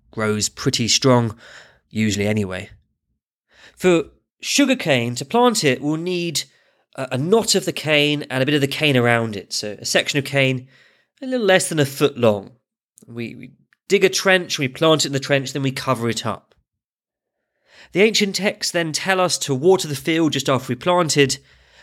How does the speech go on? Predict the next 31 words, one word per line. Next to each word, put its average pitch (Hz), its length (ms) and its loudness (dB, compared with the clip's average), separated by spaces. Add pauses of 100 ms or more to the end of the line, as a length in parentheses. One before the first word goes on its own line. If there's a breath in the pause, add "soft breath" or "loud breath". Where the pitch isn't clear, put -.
although 151 380 4 (120)
nowadays 147 520 2
I 135 40 4
think 139 320 -2
when 127 160 -6
you're 123 240 2
planting 131 360 -2
sugarcane, 117 440 -4
you 110 140 -8
water 127 300 -2
the 117 80 -10
field 120 260 -4
before 147 320 -4
you 139 80 0
plant 120 300 -4
it. 110 160 -4 (260 loud breath)
But 175 100 -2
in 220 40 6
any 220 140 2
case, 190 320 0 (180 loud breath)
we 175 80 -2
should 175 140 0
be 165 60 -2
watering 180 420 2
it - 40 -2
at - 60 -6
some 208 280 0
point 160 280 -2
around 120 260 -2
planting 110 320 -2
period. 101 500 -12